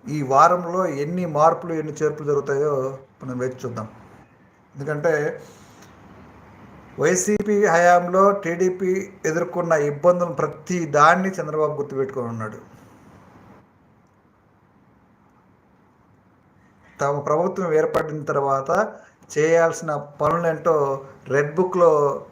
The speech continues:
నోట్ చేసుకున్నాడు నారా లోకేష్. ఏం జరుగుతుంది?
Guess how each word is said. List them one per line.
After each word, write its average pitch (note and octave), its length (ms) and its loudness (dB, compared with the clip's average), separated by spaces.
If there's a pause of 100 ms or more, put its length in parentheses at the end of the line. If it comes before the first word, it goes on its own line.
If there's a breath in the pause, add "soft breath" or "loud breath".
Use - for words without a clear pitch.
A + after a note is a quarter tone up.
నోట్ C#3+ 300 -4
చేసుకున్నాడు C#3+ 600 -2
నారా C3 320 -2
లోకేష్. A#2 560 -6 (1600)
ఏం F#3+ 200 4
జరుగుతుంది? F3+ 680 0